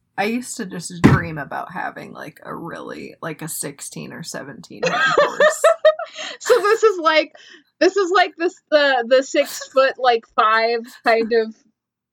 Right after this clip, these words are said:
Speaker 2: he, he's like,
Speaker 1: It
Speaker 2: he's a
Speaker 1: is.
Speaker 2: tall, handsome basketball player of a man.
Speaker 1: It is. I was like, I was like, "I'm not even gonna consider these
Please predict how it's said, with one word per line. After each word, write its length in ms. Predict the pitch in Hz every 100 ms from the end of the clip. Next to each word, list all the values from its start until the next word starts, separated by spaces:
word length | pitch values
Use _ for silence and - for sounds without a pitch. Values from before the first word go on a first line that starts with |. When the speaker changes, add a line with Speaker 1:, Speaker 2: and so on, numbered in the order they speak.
| _ _ _ -
Speaker 2:
he, 280 | 269 269 262 _
he's 260 | 277 262
like, 140 | 294 277 - 381 -
Speaker 1:
It 100 | 262
Speaker 2:
he's 120 | -
a 60 | 294
Speaker 1:
is. 60 | -
Speaker 2:
tall, 320 | 254 247 294
handsome 440 | 247 240 233 233
basketball 720 | 214 208 220 - 226 220 220
player 400 | 240 208 214 214
of 100 | 214
a 80 | 214
man. 400 | 214 214 220 247 -
Speaker 1:
It 200 | 233 233
is. 360 | 254 220 175
I 180 | - 196
was 280 | 208 214 196
like, 320 | 214 196 170 _ _
I 100 | 196
was 120 | 196 185
like, 220 | 196 -
"I'm 220 | 180 202
not 180 | 214 220
even 260 | 220 214 202
gonna 260 | 202 190
consider 920 | 175 190 175 - 214 196 180 175 165 -
these 680 | 175 175 175 165 156 -